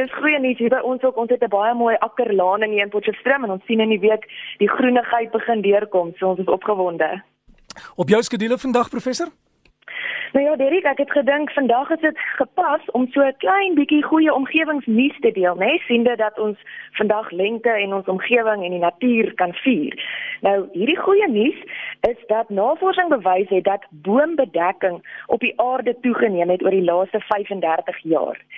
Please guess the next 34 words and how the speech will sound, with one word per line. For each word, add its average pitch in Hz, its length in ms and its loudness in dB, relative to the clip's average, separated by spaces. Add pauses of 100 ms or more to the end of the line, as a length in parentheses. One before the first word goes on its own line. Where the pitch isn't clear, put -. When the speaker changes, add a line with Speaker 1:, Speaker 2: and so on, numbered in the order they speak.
(240)
Speaker 1:
Nou, 160 140 2
hierdie 339 280 4
bevinding 233 420 0
is - 100 -4
gepubliseer 240 580 0
op 294 120 -2
agt, 240 240 -2
ehm, 208 300 -4 (340)
agt - 280 -4
Augustus 269 560 -2
van 226 120 0
hierdie 208 180 2
jaar 269 200 2 (280)
in 226 140 2
die 226 100 4
joernaal 208 480 4
Nature. 175 600 -2 (160)
En 202 180 2
dit 277 220 0
is 320 120 -2
'n 277 160 0 (100)
top 330 240 0 (260)
internasionale 240 1000 0
akademiese 214 600 0
joernaal 175 440 2 (300)
wat 208 360 -2
al 214 200 0
vir 220 140 0
jare 180 420 2
verskyn. - 560 -6
Om 202 160 0
presies 262 300 0
te 311 140 -2
wees, 254 180 2